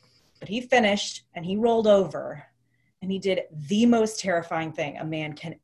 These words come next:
ever do in bed. He put on a goddamn C pap machine.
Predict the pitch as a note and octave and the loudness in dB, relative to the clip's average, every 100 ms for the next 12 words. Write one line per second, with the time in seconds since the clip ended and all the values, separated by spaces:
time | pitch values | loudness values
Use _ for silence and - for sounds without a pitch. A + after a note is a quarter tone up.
0 | F#3 F3 D3 E3+ E3 - D#3 D#3 D#3 D3+ | -2 -2 -2 -6 -6 -10 -10 -8 -8 -8
1 | D3 - F3 G#3+ _ _ _ _ _ - | -8 -6 -6 -8 _ _ _ _ _ -20
2 | - - - - - - _ G#3 A#3 B3 | -20 -20 -20 -20 -20 -20 _ -8 -2 0
3 | G#3 F3 F3 E3+ E3+ D3+ - F3+ F#3 - | 0 0 0 0 0 -2 -6 -6 -4 -6
4 | - - - - | -8 -10 -10 -16